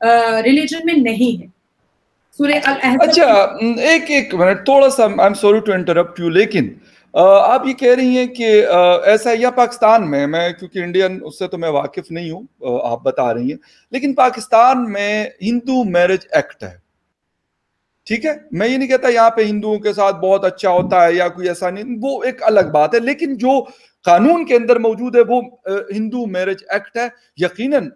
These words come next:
Speaker 2: अब उनका एक, मैं अब कहूंगा कि जी यहाँ ये मुसलमान population की country है तो यहाँ पे लोग, अ, उसी तरह जो मुसलमान निकाह करते तो अब हिंदू बेचारा, उसका क्या कसूर है? उस हिंदू का तो कसूर बिल्कुल भी नहीं है,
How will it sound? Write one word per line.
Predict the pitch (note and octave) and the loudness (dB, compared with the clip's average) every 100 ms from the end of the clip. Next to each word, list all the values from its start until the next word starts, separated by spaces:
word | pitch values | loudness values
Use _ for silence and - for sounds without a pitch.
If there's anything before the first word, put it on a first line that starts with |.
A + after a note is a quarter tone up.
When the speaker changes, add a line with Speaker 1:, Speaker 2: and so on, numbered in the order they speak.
| F#3 | -6
Speaker 2:
अब | A3+ - | -6 -6
उनका | G3 G#3 C4 | -12 -6 -6
एक, | - A3+ A3+ | -4 -8 -8
मैं | G3+ A#3+ | -8 -6
अब | B3 | -6
कहूंगा | B3 B3 B3+ B3+ | -6 -4 -2 -4
कि | B3 | -6
जी | A#3 | -8
यहाँ | A#3+ B3 | -4 -2
ये | A#3+ | -2
मुसलमान | A3+ A3 G#3 G#3+ A3+ A3+ - - | -6 -8 -4 -2 -2 -4 -14 -6
population | G3 G3 G3+ G3+ A3+ | -4 0 0 -2 -8
की | G#3+ | -14
country | G3+ G3 G3 A3 | -8 -8 -8 -4
है | A3 | -4
तो | G#3+ | -4
यहाँ | F#3 F#3 | -6 -6
पे | G3+ G#3 | -6 -2
लोग, | G3+ G#3 G#3 _ - | 0 -2 -4 _ 0
अ, | G3 | 2
उसी | G#3 B3 A#3+ | 2 -2 -6
तरह | A#3 A3 G#3+ | 0 4 4
जो | G#3 | 2
मुसलमान | G#3 G3+ G3 G#3 G#3+ | -6 -6 -4 -2 -2
निकाह | G#3+ G#3+ | -2 -2
करते | G#3+ G#3+ G#3 G#3 | -2 -4 -6 -6
तो | G3 | -6
अब | D#3+ | -8
हिंदू | E3 E3+ G#3 | -10 -10 -12
बेचारा, | F3 F#3 G3 | -4 -2 -2
उसका | G3+ G#3 - | -2 -8 -10
क्या | C4 C4 | -4 -4
कसूर | C4 A#3+ A3+ F#3+ | -4 -8 -8 -6
है? | |
उस | G3 G3 | -6 -10
हिंदू | G#3+ A#3+ | -16 -6
का | A3+ | -6
तो | A3 | -6
कसूर | F3+ E3+ G#3 | -10 -12 -6
बिल्कुल | F3 G#3+ D4+ D4+ | -6 -4 -4 -2
भी | C4 | -2
नहीं | F#3 | 0
है, | D3 | -2